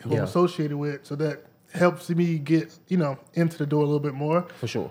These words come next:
Speaker 1: But you still gotta provide value.
Speaker 2: Okay.
Speaker 1: And, um, instantly providing value is something that I, I'm, I think I've become a master at.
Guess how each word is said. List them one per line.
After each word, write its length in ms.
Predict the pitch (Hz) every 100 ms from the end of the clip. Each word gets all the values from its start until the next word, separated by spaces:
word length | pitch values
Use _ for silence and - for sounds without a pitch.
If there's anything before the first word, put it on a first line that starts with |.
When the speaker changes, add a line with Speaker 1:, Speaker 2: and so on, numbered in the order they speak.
| -
Speaker 1:
But 100 | 170
you 80 | 160
still 160 | 175 165
gotta 160 | 156
provide 300 | 147 143 135
value. 380 | 127 123 117 113 - -
Speaker 2:
Okay. 240 | 117 95 90 _ -
Speaker 1:
And, 160 | 151 156
um, 380 | 151 143 139 139 _ -
instantly 460 | 185 208 202 190 196
providing 380 | 165 151 147 135
value 360 | 139 135 135
is 80 | 127
something 320 | - 139 139
that 200 | 131 123 - _ _ -
I, 200 | 147 139 - -
I'm, 380 | 156 147 139 131 _ _ _ _ -
I 80 | 151
think 180 | 160
I've 160 | 151 139
become 220 | 143 151
a 40 | 131
master 460 | 139 135 - 131
at. 180 | 123 123